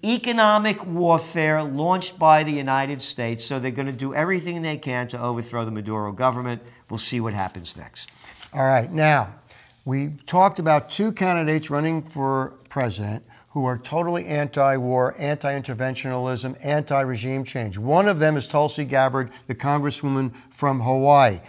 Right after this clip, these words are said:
Speaker 2: She is getting very cold treatment from the American media.
Speaker 1: What's going on?
Speaker 2: Examples. The Washington Post, uh, they list Gabbard's anti-interventionalism as a factor that hurts her electability, even though they show no proof.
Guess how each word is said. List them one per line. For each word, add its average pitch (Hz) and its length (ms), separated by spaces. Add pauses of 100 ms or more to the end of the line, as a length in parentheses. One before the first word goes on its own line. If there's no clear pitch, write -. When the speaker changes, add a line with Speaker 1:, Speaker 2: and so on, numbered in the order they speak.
(180)
Speaker 2:
She 190 380
is 180 240
getting 156 320
very 170 400
cold 180 380
treatment 175 480
from 143 160
the 139 100
American 139 600
media. 123 440 (260)
Speaker 1:
What's 113 160
going 143 100
on? 131 80
Speaker 2:
Examples. 160 720 (160)
The 135 100
Washington 170 720
Post, 185 560 (260)
uh, 143 220
they 170 200
list 196 260
Gabbard's 165 340
anti-interventionalism 156 1600 (140)
as 151 160
a 160 80
factor 180 440
that 156 120
hurts 247 400
her 226 120
electability, 190 1000 (160)
even 175 240
though 170 120
they 151 100
show 147 260
no 139 240
proof. 165 480